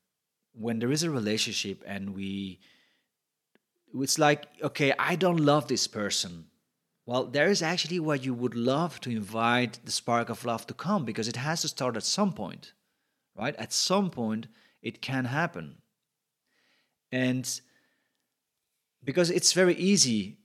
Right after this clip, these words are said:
when you have, you, you meet a beautiful girl, a beautiful man, and suddenly you fall in love and there is fire everywhere. Well, yeah, then it's, like, very easy. "Oh, there was a spark there." Yeah, but what if there's a really small spark?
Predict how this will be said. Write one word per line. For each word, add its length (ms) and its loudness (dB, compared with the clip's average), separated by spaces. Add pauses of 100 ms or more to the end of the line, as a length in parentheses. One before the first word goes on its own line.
when 320 0
you 120 2
have, 500 0
you, 220 -10
you 100 -10
meet 240 -2
a 40 0
beautiful 340 0
girl, 320 2
a 80 -2
beautiful 380 -4
man, 300 -4
and 120 -6
suddenly 240 -6
you 80 -8
fall 400 -2
in 160 -6
love 200 2
and 320 -4 (480)
there 140 -4
is 160 -2
fire 420 0
everywhere. 560 -4
Well, 360 0 (1120)
yeah, 260 -10
then 160 -8
it's, 180 -6
like, 220 -4
very 300 -2
easy. 180 -4
"Oh, 160 -2
there 80 -4
was 180 -8
a 40 -14
spark 480 2
there." 420 -2
Yeah, 320 -18
but 180 -20
what 160 -6
if 200 -6
there's 220 -6
a 80 -8
really 280 -6
small 460 -4
spark? 420 -10